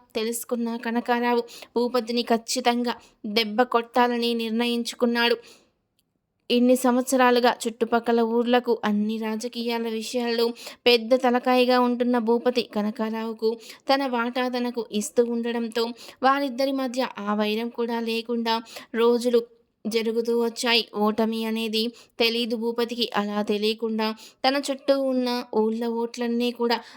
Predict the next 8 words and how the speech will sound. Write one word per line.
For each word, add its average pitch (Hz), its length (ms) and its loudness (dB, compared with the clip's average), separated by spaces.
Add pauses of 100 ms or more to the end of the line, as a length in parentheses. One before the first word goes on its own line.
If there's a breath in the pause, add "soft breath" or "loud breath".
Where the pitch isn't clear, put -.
(120 loud breath)
భూపతికి 262 460 -2
పడేలాగా 240 800 2
కనకారావు 226 760 -2
ప్రయత్నించేవాడు 233 960 -2 (300 loud breath)
ఎప్పటికప్పుడు. 233 760 2 (280 loud breath)
అందుకు 262 400 2
కారణం 247 560 0
లేకపోలేదు. 240 760 2